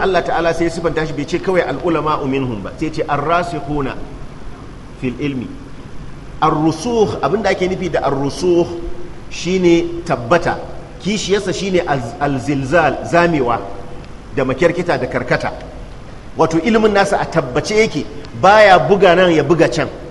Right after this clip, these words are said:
ya rikice, ya zamanto ba shi da rusuhi, ya zamanto nan da nan ya kiɗime, yau ya ce wannan, gobe ya ce wancan. Ar-rasikh fil ilm yana tsaye, ya san akan bayyana yake, akan basira yake. To, irin wannan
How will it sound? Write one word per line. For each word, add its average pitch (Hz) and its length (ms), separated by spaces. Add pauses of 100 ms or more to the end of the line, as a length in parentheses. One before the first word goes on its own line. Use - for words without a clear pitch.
(400)
ya 147 100
rikice, 160 460 (680)
ya 135 80
zamanto 185 360
ba 190 140
shi 185 140
da 165 100
rusuhi, 143 500 (440)
ya 139 100
zamanto 185 320
nan 214 180
da 196 100
nan 180 120
ya 175 160
kiɗime, 147 420 (240)
yau 196 160
ya 180 120
ce 202 120
wannan, 190 360
gobe 156 240
ya 160 40
ce 165 140
wancan. 147 360 (880)
Ar-rasikh 202 640
fil 165 160
ilm 208 240
yana 175 280
tsaye, 165 240
ya 170 160
san 175 180
akan 151 320
bayyana 180 320
yake, 143 220
akan 156 260
basira 131 320
yake. 107 240 (1300)
To, 143 240
irin 233 220
wannan 170 240